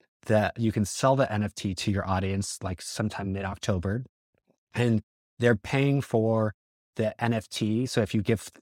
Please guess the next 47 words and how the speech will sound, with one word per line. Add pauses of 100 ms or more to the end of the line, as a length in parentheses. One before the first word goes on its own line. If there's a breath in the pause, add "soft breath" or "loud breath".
thirty,
forty
percent
off,
let's
say
you
give
fifty
percent
off, (240)
you're
still (200)
actually
only
giving
maybe
a
fifteen,
twenty
percent
discount (220)
after,
after
they
buy
the
initial
N
F
T. (300)
And
there's
gonna
be
a
limited
amount
of
inventory.
So
now
there's
exclusivity (260)
bought
into
that.